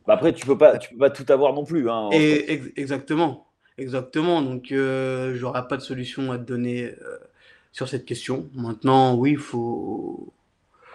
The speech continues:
Speaker 2: il y a aussi le travail d'a-, des, des assistants. Moi, je suis assistant sur les U dix-huit et forcément, euh, j'essaie d'apporter, parler aux joueurs pour les remettre dedans, des choses comme ça, en fait. C'est beaucoup, euh,
Speaker 1: Ouais.
Speaker 2: beaucoup de petits mots,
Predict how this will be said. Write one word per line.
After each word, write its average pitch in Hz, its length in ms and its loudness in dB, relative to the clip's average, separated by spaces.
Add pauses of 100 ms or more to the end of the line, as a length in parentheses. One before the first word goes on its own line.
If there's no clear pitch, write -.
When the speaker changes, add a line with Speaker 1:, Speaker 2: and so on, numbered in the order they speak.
(520)
Speaker 2:
il - 80 -4
y 147 40 6
a 147 40 6
aussi 139 160 0
le 135 280 8
travail 127 260 2
d'a-, 127 100 0
des, 123 420 4
des 123 120 -2
assistants. 139 460 0
Moi, 123 160 0
je 120 60 -6
suis 120 200 -6
assistant 120 360 -8
sur 127 140 -8
les 117 60 0
U 117 80 -4
dix-huit 143 440 -4
et 127 160 -4
forcément, 131 640 -2
euh, - 60 -12 (640)
j'essaie 127 300 -6
d'apporter, 123 480 -2
parler 123 260 0
aux 123 100 2
joueurs 131 460 0 (180)
pour 120 140 -4
les 123 40 0
remettre 117 300 -4
dedans, 131 560 4
des 123 80 -2
choses - 160 -12
comme 127 140 -4
ça, 147 100 -6
en 135 80 -4
fait. - 220 -16
C'est 123 160 -8
beaucoup, 123 480 -8
euh, - 180 -10 (640)
Speaker 1:
Ouais. 85 80 -12 (600)
Speaker 2:
beaucoup 120 400 -6
de 123 100 0
petits - 260 -8
mots, 127 680 6